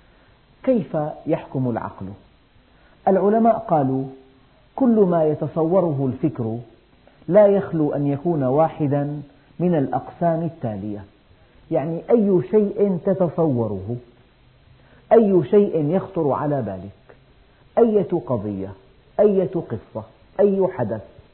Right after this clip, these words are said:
أية فكرة، أي طرح، أي شيء تتصوره لا بد من أن يكون ضمن الأقسام التالية. القسم الأول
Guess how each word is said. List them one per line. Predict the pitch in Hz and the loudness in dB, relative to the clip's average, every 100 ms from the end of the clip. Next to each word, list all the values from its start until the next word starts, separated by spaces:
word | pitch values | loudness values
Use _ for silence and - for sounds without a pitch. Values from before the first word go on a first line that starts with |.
| _ _ - | _ _ 0
أية | 214 226 214 - 190 | 4 6 4 2 0
فكرة، | 170 127 117 110 - _ _ _ _ - | 0 -2 -8 -12 -18 _ _ _ _ 2
أي | 220 208 190 | 4 4 4
طرح، | 185 135 - 120 110 113 _ _ _ _ - | 2 0 -6 -8 -8 -12 _ _ _ _ 2
أي | 254 214 190 175 | 4 6 4 4
شيء | 220 208 190 160 143 165 | 4 4 2 -2 0 0
تتصوره | 202 180 165 160 160 214 214 170 220 226 - - _ _ _ _ _ _ 131 | 0 0 2 4 6 8 8 6 2 0 -6 -20 _ _ _ _ _ _ -2
لا | 143 214 196 | 4 6 4
بد | 165 180 147 160 | 2 0 0 0
من | 170 185 175 | 0 -2 -2
أن | 175 165 | -4 -2
يكون | 156 151 196 180 175 185 - - _ _ _ _ _ _ _ - | -2 0 -2 0 -2 -6 -12 -20 _ _ _ _ _ _ _ -4
ضمن | 147 233 220 | 6 6 8
الأقسام | 196 175 156 - 190 180 | 4 4 -2 0 2 2
التالية. | 165 - 107 98 104 104 _ _ _ _ _ _ _ _ _ _ - | 0 -2 -6 -6 -10 -12 _ _ _ _ _ _ _ _ _ _ 0
القسم | 165 - 226 - 156 | 2 4 0 0 -2
الأول | 139 147 190 185 196 202 | 0 4 4 6 4 0